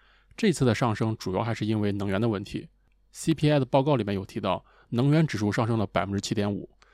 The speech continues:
贡献了超过一半的上升幅度。而剔除了食物和能源之后的 core C P I并没有再次的置身事外，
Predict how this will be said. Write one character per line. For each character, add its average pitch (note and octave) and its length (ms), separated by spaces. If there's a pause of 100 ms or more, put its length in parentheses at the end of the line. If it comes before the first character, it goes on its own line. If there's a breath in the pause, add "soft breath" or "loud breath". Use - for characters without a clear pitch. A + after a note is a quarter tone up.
(160 soft breath)
贡 D3+ 200
献 B2+ 220
了 F#2+ 80
超 B2+ 180
过 A#2 140
一 F#2 100
半 B2+ 200
的 G2 100
上 F#2+ 140
升 F#2+ 120
幅 F#2 140
度。 F#2 220 (580)
而 A2+ 180
剔 F3+ 240
除 - 160
了 A#2 140
食 - 240
物 A#2+ 180
和 A2+ 160
能 G#2+ 160
源 A2+ 160
之 A#2 120
后 A#2+ 160
的 F#2+ 100
core A2+ 300
C - 160
P - 160
I F2+ 180 (320 soft breath)
并 F3+ 160
没 A#2 60
有 G2+ 100
再 A#2+ 220
次 - 120
的 G#2 120
置 G2+ 140
身 G2+ 140
事 G2+ 120
外， F#2 200